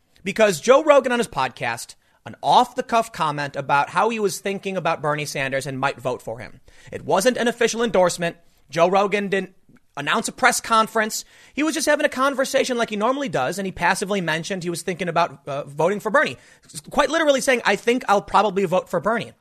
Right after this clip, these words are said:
So here's my drag of Bernie Sanders. Bernie then turned it into a commercial and even removed Tulsi Gabbard's name from the clip where Rogan was actually, t-, he mentioned that he liked Tulsi too. So here's what ends up happening.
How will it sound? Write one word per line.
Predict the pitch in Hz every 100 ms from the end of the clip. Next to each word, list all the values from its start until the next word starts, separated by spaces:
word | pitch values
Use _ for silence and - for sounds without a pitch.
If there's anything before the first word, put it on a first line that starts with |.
| _ _ _ _ -
So | - 220
here's | 311
my | 269 269
drag | 170 226 196
of | 151
Bernie | 190 185
Sanders. | 160 233 233 165
Bernie | - 160 247 269
then | 196 196 190 170 -
turned | 202 233 226
it | -
into | 185 180
a | 175
commercial | 175 175 226 175
and | 165
even | 185 220 196
removed | 190 220 196 147
Tulsi | - 185 202
Gabbard's | 156 170 160 160 147
name | 196 151 - _ _
from | 233 269
the | 262
clip | 311 311 - _ _ -
where | 240
Rogan | 254 262
was | 254
actually, | 233 233 -
t-, | -
he | 208
mentioned | 240 240 226
that |
he | 220
liked | 220 -
Tulsi | 262 247 233
too. | - 147 - _ _ _ _ _ - -
So | 214
here's | 277
what |
ends | 269 226
up |
happening. | 180 170 120 92